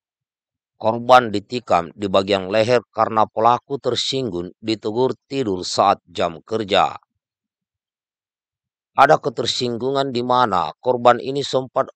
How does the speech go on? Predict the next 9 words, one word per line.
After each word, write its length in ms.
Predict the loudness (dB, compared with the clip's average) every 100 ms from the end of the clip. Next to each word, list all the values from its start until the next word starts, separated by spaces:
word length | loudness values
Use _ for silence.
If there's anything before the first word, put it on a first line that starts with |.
| -6
menegur 400 | -2 -2 -4 -6
pelaku 400 | 0 2 2 -2
sedang 320 | -2 0 0 -6
tidur 400 | -8 -6 -6 -8
saat 240 | -2 0 0 -2
jam 240 | -4 -4
kerja 400 | -10 -8 -2 2
dan 160 | 2 0
melaporkan 720 | 0 0 0 -6 -4 -6